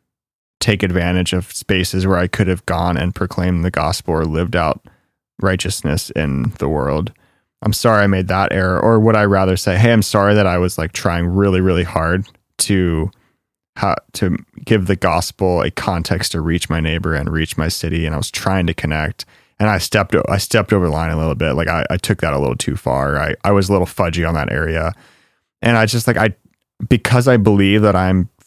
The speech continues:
forgiven and loved in Christ, and I'm,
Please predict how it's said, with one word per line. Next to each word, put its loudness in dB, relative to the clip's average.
forgiven 0
and 2
loved 0
in 0
Christ, -4
and -2
I'm, 0